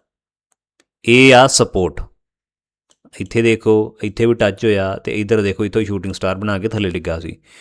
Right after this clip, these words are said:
ਸੋ ਇਹ ਸੀ ਸਪੋਰਟ, ਤੇ ਸਪੋਰਟ ਦੇ ਉੱਤੇ ਕੀ ਬਣਿਆ, ਇਨਵਰਟਡ ਹੈਮਰ ਬਣਿਆ।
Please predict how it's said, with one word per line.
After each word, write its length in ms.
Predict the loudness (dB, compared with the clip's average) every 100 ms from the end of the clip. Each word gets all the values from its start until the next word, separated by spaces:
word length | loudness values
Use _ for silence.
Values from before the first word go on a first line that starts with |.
| -20 -20 -20 -2
ਸੋ 120 | 6
ਇਹ 120 | 6
ਸੀ 120 | 6
ਸਪੋਰਟ, 360 | 0 0 0 0 -8 _ _ -20 -18 2
ਤੇ 80 | 2
ਸਪੋਰਟ 360 | 4 6 6
ਦੇ 100 | 6
ਉੱਤੇ 160 | 6 6
ਕੀ 140 | 6
ਬਣਿਆ, 360 | 6 6 6 4 -4 _ _ 0
ਇਨਵਰਟਡ 480 | 4 8 8 6
ਹੈਮਰ 320 | 4 4 2 2
ਬਣਿਆ। 300 | 0 0